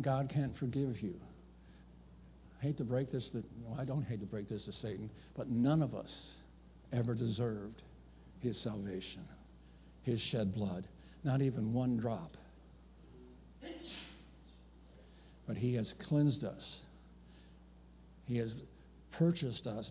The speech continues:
by his blood. We are his. He has separated us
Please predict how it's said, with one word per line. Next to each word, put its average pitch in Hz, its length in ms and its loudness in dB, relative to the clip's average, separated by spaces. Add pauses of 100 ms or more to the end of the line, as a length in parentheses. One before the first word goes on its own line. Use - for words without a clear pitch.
(140)
by 147 320 0
his 131 360 -2
blood. 104 400 -4 (1200)
We 139 220 6
are 123 260 0 (140)
his. 101 580 -2 (400)
He 127 160 2
has 117 140 -2
separated 127 880 2
us 107 300 -4